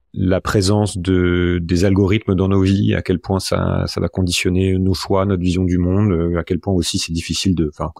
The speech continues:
impossible carrément d'échapper à, à ça, au smartphone. Qu'est-ce qu'on en dit de manière commune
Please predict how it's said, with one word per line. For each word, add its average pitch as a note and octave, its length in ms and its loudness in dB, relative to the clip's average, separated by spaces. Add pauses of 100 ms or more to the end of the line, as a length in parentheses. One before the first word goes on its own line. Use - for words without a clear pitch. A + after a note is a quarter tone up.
impossible G2+ 440 -2
carrément E2+ 320 -2
d'échapper F2 480 -2
à, E2 200 -2 (360)
à - 60 -2
ça, C#3 280 -2 (600)
au E2+ 80 -10
smartphone. C3 600 0 (600)
Qu'est-ce - 200 0
qu'on D3+ 160 4
en A2 100 4
dit G#2 300 4
de B2 80 4
manière F#2 400 2
commune A2 600 2